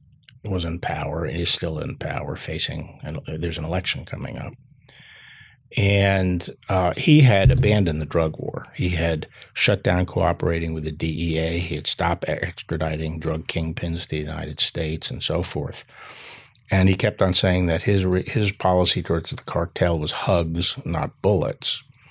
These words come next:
And what I think he was trying to do, and I think the evidence is clear that this is true,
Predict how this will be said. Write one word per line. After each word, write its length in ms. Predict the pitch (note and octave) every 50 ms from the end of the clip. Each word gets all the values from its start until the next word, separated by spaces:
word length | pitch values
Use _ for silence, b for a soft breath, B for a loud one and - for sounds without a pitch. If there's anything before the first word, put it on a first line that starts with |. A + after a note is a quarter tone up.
| b b b b b
And 120 | F#2 F#2 G#2
what 100 | A2+ G2+
I 80 | F#2+
think 200 | - - B2 -
he 100 | - G2
was 140 | F#2 F#2 -
trying 340 | - - F#2+ F2 D#2+ E2 E2
to 80 | E2
do, 380 | D#2 D#2 D#2 D2 - - - F#2 -
and 100 | - E2
I 80 | E2
think 240 | D#2+ - F2 E2 E2
the 140 | - D#2+ E2
evidence 360 | D#2+ D#2+ D#2+ D#2 D#2 E2 -
is 120 | - - -
clear 340 | - - - E2 D#2+ D#2+
that 220 | D#2 D#2+ - - -
this 200 | D#2 - - -
is 120 | - -
true, 540 | - - - - A#2 - - D#2+ D#2+ E2 F2+